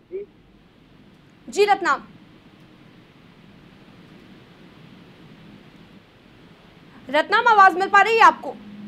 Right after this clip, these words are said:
तो लगता है संपर्क यहाँ पर टूट गया है। कैसे किया जाए पाकिस्तान का इलाज,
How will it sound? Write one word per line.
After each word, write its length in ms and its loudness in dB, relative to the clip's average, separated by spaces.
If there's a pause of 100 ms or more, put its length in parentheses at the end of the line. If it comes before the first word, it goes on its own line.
(2250)
तो 40 -10
लगता 240 -2
है 60 2
संपर्क 420 -2
यहाँ 140 0
पर 120 2
टूट 240 -12
गया 140 0
है। 160 0
कैसे 280 -6
किया 220 0
जाए 240 2
पाकिस्तान 560 -4
का 120 -6
इलाज, 280 -2